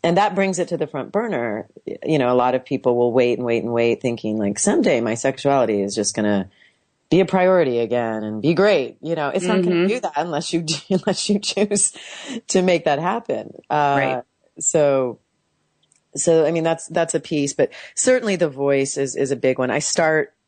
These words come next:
Speaker 1: the elements with the voice, and, and I start most of my work with people with voice because I think, you know, for women in particular, it's a place where we've really lost our voice,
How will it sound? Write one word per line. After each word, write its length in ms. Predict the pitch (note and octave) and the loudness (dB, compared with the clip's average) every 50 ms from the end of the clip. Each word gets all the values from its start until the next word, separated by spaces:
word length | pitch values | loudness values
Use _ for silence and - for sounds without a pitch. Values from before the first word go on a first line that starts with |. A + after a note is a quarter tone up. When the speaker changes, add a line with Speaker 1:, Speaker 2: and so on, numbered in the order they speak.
| _ _ _ | _ _ _
Speaker 1:
the 220 | D#3+ - D3+ C3 | -6 -4 -2 0
elements 440 | - C3+ C3 C3 C3 B2+ B2 A#2+ - | 0 0 0 0 -2 -4 -6 -8 -6
with 140 | - A#2 - | -8 -6 -6
the 80 | B2 | -6
voice, 500 | G#2+ - - - - - - - - - - | -8 -6 -10 -10 -10 -8 -6 -6 -6 -4 -2
and, 140 | C#3 C#3 - | -2 -2 -2
and 160 | - C#3+ C#3 | -2 -2 -2
I 100 | C#3 C#3 | 0 -2
start 420 | - - - - D#3 C#3+ C#3 A#2 | -2 -2 0 0 0 0 0 0
most 240 | C#3 C3+ C3 - - | -2 -6 -6 -6 -8
of 60 | C3+ | -6
my 120 | C3 A#2+ A#2 | -6 -6 -6
work 260 | A2+ A#2+ A2+ A2+ - | -4 -4 -4 -4 -4
with 140 | B2 A2+ - | -6 -6 -4
people 380 | - B2+ A2+ - - A2+ A2 G#2+ | -4 -4 -4 -2 -2 -2 0 0
with 220 | A2 G#2+ G2 - | 0 -2 -2 0
voice 420 | - D3 F#3 F#3 C#3 A#2 A2 - | 2 2 4 4 2 2 0 -2
because 560 | - - C3 B2 - - - C3 B2 A#2 A#2 B2+ | -2 -2 -4 -4 -4 -4 -4 -2 0 0 0 0
I 140 | - C3+ | 0 0
think, 400 | C#3 - - F3 D#3+ D3+ D#3 - - - - - - - - _ _ _ - | -2 0 0 0 0 0 -2 -8 -12 -20 -20 -20 -20 -20 -20 _ _ _ -2
you 120 | - F3+ | 0 2
know, 120 | D#3 C3 B2 | 2 2 0
for 200 | - - D#3 D3 | 2 2 2 2
women 340 | C#3 D#3 E3 F3 F#3 F#3 | 4 2 2 2 2 2
in 100 | F3 E3 D#3+ | 0 0 -2
particular, 600 | D#3+ E3+ D#3+ - - D#3 D3 - D3+ C3+ C3 C3 | -2 -4 -4 0 0 -2 0 2 2 2 4 4
it's 160 | B2+ C3 - | 4 2 0
a 60 | D3+ C#3 | -4 -4
place 280 | - - C#3 C3 - | 0 0 0 0 2
where 120 | C#3 B2+ B2+ | 2 2 2
we've 240 | C3 B2+ B2 A#2+ | 2 2 0 0
really 260 | B2 B2+ A#2+ A#2 A#2+ A#2 | 0 2 2 2 2 2
lost 320 | A2+ A2 G#2+ G#2+ - - | 0 0 -2 -2 -2 0
our 100 | A2 G#2 | -2 -2
voice, 560 | G2+ - F#2 - - - - - - - - | 0 -2 -4 -4 -4 -6 -6 -6 -6 -8 -10